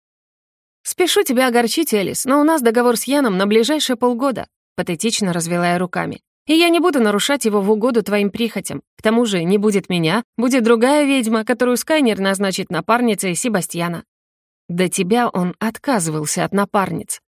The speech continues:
Пожала точёными плечами Лиса. «И мы прекрасно справлялись с помощью Виолы.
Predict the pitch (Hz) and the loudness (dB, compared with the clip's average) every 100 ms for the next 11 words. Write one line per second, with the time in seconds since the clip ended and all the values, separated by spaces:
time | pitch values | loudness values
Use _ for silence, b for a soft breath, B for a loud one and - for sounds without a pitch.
0 | - 240 262 294 226 196 - 196 185 175 | -2 0 2 0 0 -2 -2 -2 -2 -2
1 | 185 180 233 233 185 185 - - _ _ | -2 0 0 2 0 -2 -4 -10 _ _
2 | - 190 220 220 240 240 285 262 214 - | 0 2 4 2 0 0 0 0 -2 -2
3 | 202 202 240 262 202 - - - 247 233 | 0 2 2 2 0 -2 -6 -6 0 0
4 | 208 - 220 226 233 175 - | 0 0 0 2 2 0 -6